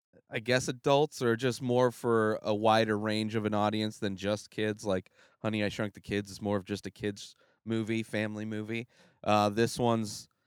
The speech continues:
you know, I mean, anybody can go see it. There's not really, uh, anything too risque, uh, necessarily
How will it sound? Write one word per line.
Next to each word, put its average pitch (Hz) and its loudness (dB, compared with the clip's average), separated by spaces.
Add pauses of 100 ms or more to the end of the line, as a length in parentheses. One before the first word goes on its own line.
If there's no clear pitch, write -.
(240)
you - -4
know, 104 4
I 123 8
mean, 143 4
anybody 165 4
can 131 -6
go 117 6
see 107 0
it. 113 0
There's 123 0
not 139 4
really, 120 2 (760)
uh, 98 2
anything 113 -2
too 113 6
risque, 110 2 (640)
uh, 101 2
necessarily 113 0